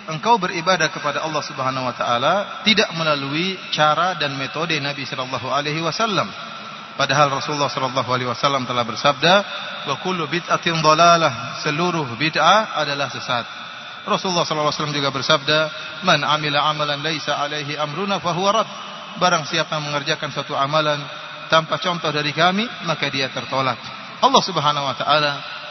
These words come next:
menjadikan jalan untuk men-, meraih kecintaan Allah Subhanahu wa taala dengan mengikuti Nabi sallallahu alaihi wasallam.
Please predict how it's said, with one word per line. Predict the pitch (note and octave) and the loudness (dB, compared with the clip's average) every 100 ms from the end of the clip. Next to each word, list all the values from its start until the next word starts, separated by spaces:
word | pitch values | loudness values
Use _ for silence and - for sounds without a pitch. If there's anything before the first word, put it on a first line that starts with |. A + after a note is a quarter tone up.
| - | -8
menjadikan | D3+ C#3+ D#3+ G#3 F#3 E3 | -2 0 2 2 0 0
jalan | D3 A#3 C4 A3+ G3+ | 2 4 2 -2 -6
untuk | G3+ G3+ | -6 -4
men-, | F#3 F#3 | -4 -2
meraih | E3 D#3+ B3+ B3 | 2 4 4 4
kecintaan | - - F3+ F3 E3 | -2 -4 -2 0 0
Allah | F3 E3+ - | 0 -2 -2
Subhanahu | E3 D3+ D3+ D3 | 0 0 2 0
wa | |
taala | D3+ D3 E3+ C4 - - - - D3 | 4 4 4 0 -2 -8 -10 -8 -2
dengan | D#3+ E3 F3 F3+ - D#3 | 0 2 0 -2 -8 -4
mengikuti | D#3+ D#3 E3+ - D#3+ E3 | -4 -4 -4 0 2 2
Nabi | E3 D3+ D3 | -2 -2 -2
sallallahu | D3 C#3+ C#3 B2+ C3 | -4 -4 -2 -2 0
alaihi | C#3 C3+ A#2+ B2+ | 0 0 -4 -4
wasallam. | B2 C#3 D3 B2+ | -2 0 0 0